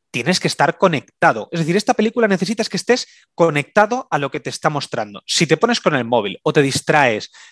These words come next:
te pones a hacer, a pensar en otras cosas, no te va, o sea, es que es imposible que te guste esta película. Bueno, al menos yo lo creo que es imposible que te guste.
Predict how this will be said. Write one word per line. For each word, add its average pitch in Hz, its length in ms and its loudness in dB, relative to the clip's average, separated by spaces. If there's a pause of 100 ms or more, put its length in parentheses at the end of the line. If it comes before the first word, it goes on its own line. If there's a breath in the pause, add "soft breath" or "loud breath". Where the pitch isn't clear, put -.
te 156 80 2
pones 185 320 2
a 196 160 6
hacer, 185 320 2
a 156 80 0
pensar 151 260 -2
en 190 60 -4
otras 190 260 -4
cosas, 233 380 -6 (160)
no 156 320 0
te 170 60 4
va, 147 180 6
o 127 40 -4
sea, 147 120 0
es - 60 -2
que 247 100 2
es - 80 4
imposible 220 640 0
que 139 100 -4
te 131 80 -6
guste 170 300 -4
esta 143 160 0
película. 127 260 -2
Bueno, 156 160 2
al 127 80 0
menos 185 160 2
yo 196 80 2
lo 151 320 0
creo 165 260 0
que 208 60 -4
es 180 100 -2
imposible 190 460 0
que 127 80 -8
te 127 80 -8
guste. 147 360 -6